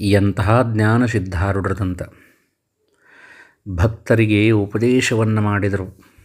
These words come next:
ಅದಕ್ಕೆ ಕಲಾವತಿ ಆಯಿಯವರು ಹೇಳಿದರು, "ಪರೋಪರಿ ನಿಬೋಧ ಕರುಣಿ, ಆಜ ಕೃತಕೃತ್ಯ ಕೇಲಿ ಸಿದ್ಧರಾಯ,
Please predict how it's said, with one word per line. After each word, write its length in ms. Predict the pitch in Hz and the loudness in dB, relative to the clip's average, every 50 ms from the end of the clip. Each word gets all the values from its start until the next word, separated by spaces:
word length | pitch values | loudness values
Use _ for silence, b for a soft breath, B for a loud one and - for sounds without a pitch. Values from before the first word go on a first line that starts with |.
| b b | b b
ಅದಕ್ಕೆ 340 | - 95 92 101 101 - 127 | -8 -6 -6 -4 -2 -2 -2
ಕಲಾವತಿ 640 | 123 - - 107 110 107 107 104 101 98 - 104 104 | -2 -2 -2 -2 0 0 0 -2 -4 -4 -4 -4 -2
ಆಯಿಯವರು 400 | 98 98 98 101 101 98 98 95 | -2 0 0 0 -2 -2 -2 -2
ಹೇಳಿದರು, 680 | 85 113 117 123 120 107 101 98 101 - - - _ _ | 0 0 2 2 2 0 -2 -4 -6 -8 -12 -18 _ _
"ಪರೋಪರಿ 680 | - 101 101 104 113 117 117 113 113 117 113 104 107 104 | -6 -2 0 0 2 2 2 0 0 -2 -2 0 0 0
ನಿಬೋಧ 460 | 107 104 98 92 92 110 120 127 120 | 0 0 -2 -2 0 0 0 2 0
ಕರುಣಿ, 560 | 117 117 - 110 107 101 98 98 90 - - _ _ _ _ _ - _ B B B B B B B B B B B B B _ | 0 0 0 0 0 0 -2 -4 -6 -10 -16 _ _ _ _ _ -20 _ B B B B B B B B B B B B B _
ಆಜ 320 | - 104 117 123 123 120 | 2 4 4 4 4 2
ಕೃತಕೃತ್ಯ 800 | 120 113 - 113 113 110 - 127 - - 120 117 - - - 123 | 0 -2 -2 -4 -2 -2 -2 -4 -2 -4 -8 -8 -10 -6 -6 -6
ಕೇಲಿ 440 | 113 - 113 107 107 104 107 104 104 | -4 0 0 0 2 2 2 0 0
ಸಿದ್ಧರಾಯ, 800 | 101 - - 107 110 117 110 120 113 110 113 107 104 101 98 101 | 0 0 -2 -2 -2 0 2 4 4 4 4 2 2 0 0 0